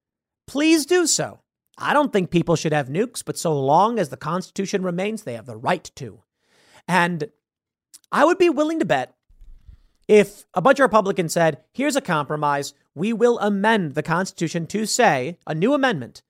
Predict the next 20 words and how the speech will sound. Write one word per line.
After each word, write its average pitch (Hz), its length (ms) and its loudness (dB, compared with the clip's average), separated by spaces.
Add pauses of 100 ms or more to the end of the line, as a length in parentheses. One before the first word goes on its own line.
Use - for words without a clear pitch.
(480)
"the 160 100 0
right 180 300 4
to 254 60 -4
keep 254 120 -2
and 262 80 0
bear 226 180 4
arms 170 460 0 (400)
does 160 240 2
not 165 640 2 (200)
pertain 165 400 -6
to 165 140 -6
nuclear 226 680 2
armaments, 151 540 -4 (600)
weapons 214 440 0
of 160 120 -2
mass 160 300 -2
destruction, 156 640 -4
and 131 220 -10
biological 139 720 -2
agents." - 540 -12